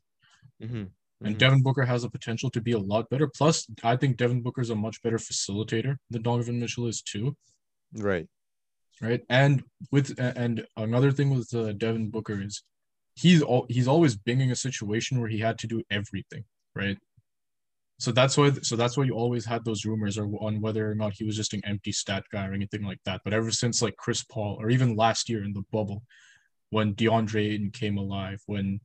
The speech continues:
Speaker 2: Mikal Bridges, uh, basically figured it, figured out everything he needed to, the Suns were amazing, right? And that, and you can't just say that that was because of Chris Paul.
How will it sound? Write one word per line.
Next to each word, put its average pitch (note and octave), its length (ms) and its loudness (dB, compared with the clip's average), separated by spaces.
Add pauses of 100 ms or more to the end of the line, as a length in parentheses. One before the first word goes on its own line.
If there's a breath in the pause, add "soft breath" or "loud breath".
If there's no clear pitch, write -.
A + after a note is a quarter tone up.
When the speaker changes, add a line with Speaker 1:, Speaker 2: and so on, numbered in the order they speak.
(180)
Speaker 2:
Mikal A2 420 0
Bridges, G#2 640 -6
uh, G2+ 160 -6 (100)
basically G#2+ 520 -2 (280)
figured A2+ 380 0
it, G2+ 140 -4 (140)
figured A2+ 320 -4
out G#2 160 -2
everything G#2 440 -4
he G2 100 -10
needed G2 400 -4
to, G2+ 140 -10 (540 soft breath)
the F#2 100 -2
Suns C#3+ 320 4
were A#2 100 0
amazing, G2+ 540 -2 (240)
right? G2+ 200 -2
And G2+ 200 0 (100)
that, A#2 240 4
and G#2 160 -2
you A2 80 -2
can't A#2+ 260 2
just A#2 200 -2
say A2+ 100 0
that G#2 220 -4
that G#2 80 -6
was G#2 120 -4
because G2+ 260 -4
of G2 100 -10
Chris - 220 -8
Paul. G2 260 -6